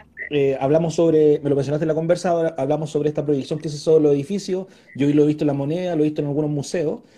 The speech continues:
pero, eh, esta proyección con luz. Pero hay otro concepto, yo no la, yo te lo pregunto porque no la conozco.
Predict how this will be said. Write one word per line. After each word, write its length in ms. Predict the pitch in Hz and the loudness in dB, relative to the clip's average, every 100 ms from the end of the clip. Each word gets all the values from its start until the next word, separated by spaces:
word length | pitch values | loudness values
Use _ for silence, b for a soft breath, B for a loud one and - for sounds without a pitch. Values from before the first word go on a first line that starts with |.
| b | b
pero, 460 | - 160 160 160 - b b _ - | 2 6 8 6 2 b b _ -4
eh, 480 | 135 135 123 123 127 | 0 0 0 -4 -6
esta 160 | 151 175 | -2 0
proyección 300 | 165 160 185 | 0 0 -2
con 140 | 180 | 2
luz. 120 | 175 156 | 2 4
Pero 140 | 151 | 4
hay 120 | 156 | 4
otro 160 | 208 226 | 4 2
concepto, 460 | 208 151 226 220 226 | 0 0 -2 -4 0
yo 120 | 196 | 2
no 60 | |
la, 140 | 214 220 | 2 -2
yo 220 | 139 165 196 | 0 4 4
te 100 | 202 | 4
lo 260 | 185 180 | 0 0
pregunto 340 | 165 165 202 208 | 2 0 0 -4
porque 220 | 170 151 | -4 -2
no 80 | 180 | -2
la 100 | 175 | -2
conozco. 380 | 160 156 - | -2 -4 -10